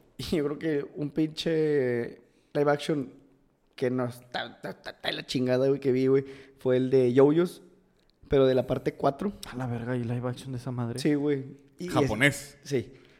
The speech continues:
Speaker 1: Y el pedo es que pinche, o sea, para empezar, la gorra de Yotaro, güey, bastante que está así la gorra, bastante como la tuya, güey, pero es como si a mitad de gorra.
Speaker 2: Sí,
Speaker 1: A-, al
Speaker 2: ese es su
Speaker 1: principio,
Speaker 2: pelo.
Speaker 1: al principio tiene una gorra negra, güey,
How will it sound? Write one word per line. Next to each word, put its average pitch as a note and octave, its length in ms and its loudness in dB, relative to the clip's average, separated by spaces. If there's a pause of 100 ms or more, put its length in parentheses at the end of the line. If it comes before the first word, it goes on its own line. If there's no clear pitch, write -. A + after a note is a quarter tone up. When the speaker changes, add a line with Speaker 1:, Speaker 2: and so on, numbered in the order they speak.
(120)
Speaker 1:
Y C#3 80 0
el C3+ 120 4
pedo C3 280 4
es B2+ 100 0
que D3 120 -4
pinche, C#3 420 0
o C3+ 60 2
sea, C#3+ 100 -2
para D3 80 -2
empezar, D#3 640 -4 (340)
la D3 160 -2
gorra D3 560 -2 (320)
de B2 480 -2
Yotaro, D3 460 -4
güey, C#3 200 -2 (240)
bastante B2 260 -4
que D3 60 -6
está D3 160 -4
así D3 100 0
la D#3+ 100 2
gorra, D3+ 280 4
bastante E3 280 -2
como F3+ 180 0
la D3+ 80 0
tuya, F#3+ 220 2
güey, B3 180 -4 (560)
pero D3+ 160 4
es - 60 -8
como F#3 180 0
si E3 100 2
a - 20 2
mitad D3 220 4
de E3 80 6
gorra. E3+ 380 2 (680)
Speaker 2:
Sí, C#3+ 100 2
Speaker 1:
A-, C3 60 6
al B2+ 60 6
Speaker 2:
ese B2 100 8
es - 60 6
su C#3+ 80 4
Speaker 1:
principio, B2+ 240 6
Speaker 2:
pelo. C3+ 280 6
Speaker 1:
al D#3+ 120 4
principio E3 300 -2
tiene F#3 160 0
una F#3 60 2
gorra F3 200 4
negra, E3 280 6
güey, B2 200 4